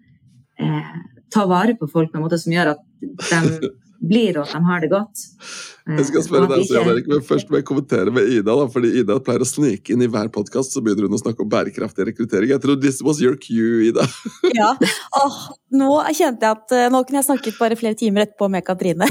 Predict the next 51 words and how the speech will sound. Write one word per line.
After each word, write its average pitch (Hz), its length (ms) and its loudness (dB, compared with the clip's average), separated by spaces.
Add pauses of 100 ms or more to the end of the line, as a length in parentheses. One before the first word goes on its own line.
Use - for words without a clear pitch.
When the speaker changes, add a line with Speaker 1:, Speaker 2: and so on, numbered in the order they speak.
Speaker 2:
Ja. 247 540 2 (260)
Speaker 3:
<laughs> 480 300 -8
For 277 80 -2
det, 269 160 2 (560)
jeg 269 100 2
synes, 254 220 -2 (160)
Katrine, 254 260 2
jeg 269 60 2
synes 254 160 0
jo 226 80 2
at 220 160 -10
det 247 100 4 (220)
snakkes - 260 -2
jo 233 80 4
veldig 214 220 0
mye 214 180 0
om 208 140 -2
bærekraft 180 500 -2
på 226 140 2
ulike 175 180 -4
måter, 220 400 0
men 240 160 -2
jeg, 240 240 0
jeg - 160 0
har 220 140 2
savnet 214 320 0
litt 214 100 -8
den 208 160 -6 (220)
bærekraftige 190 640 -2
rekruttering, 220 640 0
det 208 80 -2
som 214 100 -2
du 214 80 4
nevner 214 240 2
da. 277 80 2 (220)
Liksom, 233 240 0
hvordan 196 340 -2
skal 208 220 -2
man 220 240 2 (560)
inkludere, 202 1040 0 (100)
eh, 202 400 -2
se - 320 0 (320)
de 190 160 0
ressursene 190 480 -2
man 190 220 0
har, 185 260 2
bruke 196 400 -2
de 175 80 -6
på 185 160 -12
gode 196 220 0
måter 185 420 -2